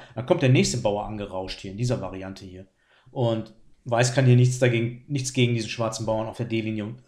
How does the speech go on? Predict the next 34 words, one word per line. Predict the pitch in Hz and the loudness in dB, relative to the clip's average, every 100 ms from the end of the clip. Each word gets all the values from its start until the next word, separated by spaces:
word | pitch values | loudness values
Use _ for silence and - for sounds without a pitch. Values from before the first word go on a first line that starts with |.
| - | -14
äh, | 104 101 | -12 -12
unternehmen. | 104 104 101 135 101 - _ _ _ _ _ _ _ _ _ _ _ _ _ _ _ _ _ _ _ - | -14 -10 -4 -4 -4 -10 _ _ _ _ _ _ _ _ _ _ _ _ _ _ _ _ _ _ _ -2
Also | 127 139 | 2 4
eine | 131 | 4
sehr, | 120 135 196 | 4 4 4
sehr | 180 - | 2 0
coole | - 165 135 | 0 2 4
Variante | 127 127 147 139 | 4 4 4 2
hier. | 123 107 120 | -2 0 0
Hier | 120 143 | 2 0
hätte | 139 123 127 | 2 0 0
Schwarz | - 127 127 | 0 0 0
mit | 127 | -2
König | - 131 123 | 0 0 0
E | 139 | -4
drei | 113 107 | -6 -6
gewinnen | 104 127 123 | 0 2 2
können, | 120 | 0
aber | 113 113 | -2 -2
wie | 117 | -2
gesagt, | 120 120 120 | 0 0 -2
es | 127 | -2
ist | 120 | -4
extrem | 131 - 131 127 | -6 -4 2 4
schwierig, | 127 113 110 | 4 0 -2
sowas | 107 107 101 | -6 -6 -8
in | 104 | -8
Zeitnot | - 104 110 | -10 -10 -12
zu | - 95 | -14 -14
berechnen. | 98 98 95 - - - - - | -12 -12 -16 -20 -20 -20 -20 -8
Turm | - 175 | 4 4
E | 131 | 6
zwei | 127 131 | 4 4
stattdessen. | 151 180 175 175 233 247 - | 4 4 2 -2 -4 -8 -14